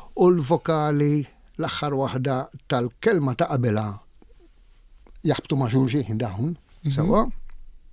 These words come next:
Speaker 1: dejjem għal Malti Semitiku qed ngħid. Jistgħu jinbidlu jew iridu jibqgħu differenti. Ħa naraw daqsxejn.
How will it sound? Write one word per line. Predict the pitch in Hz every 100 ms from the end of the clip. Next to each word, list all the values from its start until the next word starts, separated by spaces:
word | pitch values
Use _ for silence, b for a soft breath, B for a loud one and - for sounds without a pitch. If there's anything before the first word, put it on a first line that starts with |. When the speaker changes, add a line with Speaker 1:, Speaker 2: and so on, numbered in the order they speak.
| - - - - - - - b b b b b b
Speaker 1:
dejjem | 127 139 139 143
għal | 131 131
Malti | 131 117
Semitiku | 127 143 110 -
qed | -
ngħid. | - - - b b b b b b b b - - - - _ - - - - - - - -
Jistgħu | 160 156 - 226 214
jinbidlu | 190 185 202 185 208 165 b b b - - - - - -
jew | 302 214 208 151 - - - -
iridu | 165 165 151 147
jibqgħu | 147 - 143 143 - -
differenti. | 127 - 135 120 101 101 - 104
Ħa | 208
naraw | 165 117 107
daqsxejn. | 107 120 104